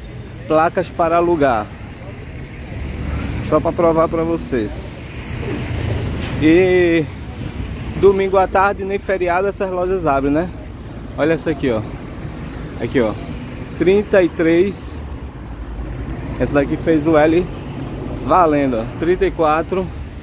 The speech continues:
trinta e cinco. Do lado de lá, aquela pequenininha ali, ó.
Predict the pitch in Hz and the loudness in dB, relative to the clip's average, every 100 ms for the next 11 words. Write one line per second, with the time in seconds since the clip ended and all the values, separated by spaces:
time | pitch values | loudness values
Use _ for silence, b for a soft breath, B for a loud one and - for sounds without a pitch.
0 | - - - - - 170 180 165 - 175 | -14 -14 -12 -8 0 2 4 2 2 4
1 | 180 170 185 185 - - - - - - | 4 4 2 0 0 -6 -6 -6 -6 -6
2 | - - - - - - - - - - | -6 -4 -4 -4 -4 -2 -2 -2 -2 -2
3 | - - - - - 147 175 170 180 180 | -2 -2 -2 -2 2 4 6 6 4 2
4 | 170 156 131 127 - - - - - - | 2 2 0 -4 -10 -10 -10 -10 -10 -8
5 | - - - - - - 127 143 151 185 | -8 -8 -6 -4 0 2 4 4 4 4
6 | 185 180 170 - 185 208 202 202 190 190 | 6 6 4 0 -6 -2 0 0 0 -2
7 | 185 175 151 | 0 0 0